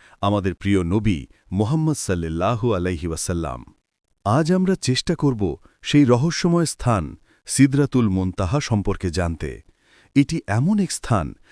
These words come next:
যা মানব চিন্তা, জ্ঞান ও কল্পনার সীমা অতিক্রম করে গেছে, যেখানে জান্নাতের নদীগুলো তার ছায়ার নিচ দিয়ে প্রবাহিত হয়,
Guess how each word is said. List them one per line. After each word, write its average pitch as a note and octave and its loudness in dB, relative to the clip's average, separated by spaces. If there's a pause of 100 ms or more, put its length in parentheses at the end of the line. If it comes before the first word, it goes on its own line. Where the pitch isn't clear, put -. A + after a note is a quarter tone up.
(140)
যা B2+ 4
মানব B2 2
চিন্তা, G#2+ 0 (320)
জ্ঞান F#2+ -2 (300)
ও D#3 2
কল্পনার E3 0
সীমা A2+ 0 (100)
অতিক্রম D#3+ 0
করে G#2+ 0
গেছে, E2 -4 (340)
যেখানে G#2+ 2
জান্নাতের F2+ 0
নদীগুলো A#2+ 2
তার G#2+ -2
ছায়ার F#2+ -6
নিচ C3 2
দিয়ে F2 -2
প্রবাহিত E2+ -2
হয়, D#2+ -4